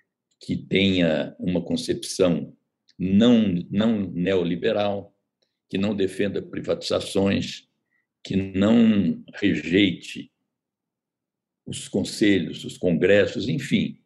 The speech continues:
É, é um perfil, na minha opinião, diferente do que é a trajetória do ex-governador Geraldo Alckmin, embora sempre se dê, é, o crédito que as pessoas podem mudar de opinião.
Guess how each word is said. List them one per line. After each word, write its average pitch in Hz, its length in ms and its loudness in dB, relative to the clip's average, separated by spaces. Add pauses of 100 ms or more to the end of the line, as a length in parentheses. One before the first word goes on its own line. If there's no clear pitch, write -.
(340)
É, 90 260 -6
é 98 40 2
um 110 140 0
perfil, 120 680 0 (360)
na 90 120 -4
minha 92 160 2
opinião, 104 380 0
diferente 127 920 0 (320)
do 110 140 -4
que 123 260 0
é 107 100 4
a 117 60 0
trajetória 120 1000 0 (300)
do 95 120 2
ex-governador 107 680 0
Geraldo - 560 -2
Alckmin, - 380 -2
embora 131 280 0
sempre 135 280 -4
se - 200 -12
dê, 95 360 2 (420)
é, 76 540 -8
o 85 80 -2
crédito 101 680 2 (120)
que - 80 -4
as 92 100 -4
pessoas 104 400 -2
podem 113 320 0
mudar 117 300 -2
de 120 100 -4
opinião. 131 640 -4